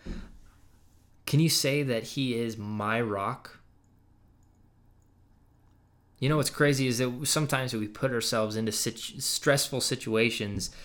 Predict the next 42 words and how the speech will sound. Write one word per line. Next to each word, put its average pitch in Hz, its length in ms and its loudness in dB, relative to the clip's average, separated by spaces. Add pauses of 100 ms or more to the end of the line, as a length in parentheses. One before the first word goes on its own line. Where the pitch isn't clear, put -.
(300)
and 117 180 -2
then 117 140 2
call 131 340 4
on 123 100 4
the 113 80 4
rock, 110 260 4
and 113 60 0
he 110 60 0
pulls 131 260 0
us 120 100 0
back 113 280 0
up, 110 200 2
but 113 100 2
he 113 140 4
is 104 140 0
yelling, 117 720 4 (280)
he 147 140 4
is 120 140 6
yelling, 123 480 6
"Make 139 260 6
me 117 380 4 (100)
your 117 420 6
rock." 98 600 -2 (2000)
And 120 100 2
he's 117 220 2
yelling, 139 560 6
"You 165 200 4
don't 170 240 4
have 151 220 6
to 143 80 2
go 127 140 6
through 135 200 2
the 123 80 2
scary 135 420 4
and 123 80 2
uncomfortable 127 500 0
times. 123 360 0
Just 139 160 0
make 147 260 6
me 170 80 6
your 131 160 4
rock." 107 540 -2